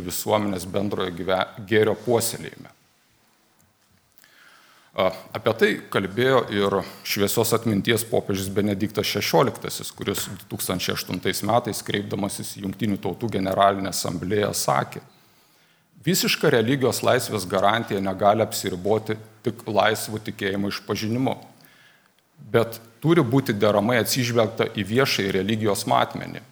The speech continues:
Tai ir į, taigi ir į galimybę tikintiesiems dalyvauti, kuriant socialinę tvarką." Citatos pabaiga.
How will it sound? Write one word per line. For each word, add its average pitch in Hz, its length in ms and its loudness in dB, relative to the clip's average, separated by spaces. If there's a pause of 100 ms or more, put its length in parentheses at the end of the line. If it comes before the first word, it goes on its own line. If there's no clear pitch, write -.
(300)
Tai 113 80 4
ir - 520 0 (120)
į, 117 80 2 (320)
taigi 135 400 2
ir 117 160 4
į 117 160 2
galimybę 104 640 2
tikintiesiems 123 960 -2
dalyvauti, 101 640 4 (220)
kuriant 123 260 2
socialinę 104 640 0
tvarką." 131 480 -2 (640)
Citatos - 580 2
pabaiga. 95 560 -2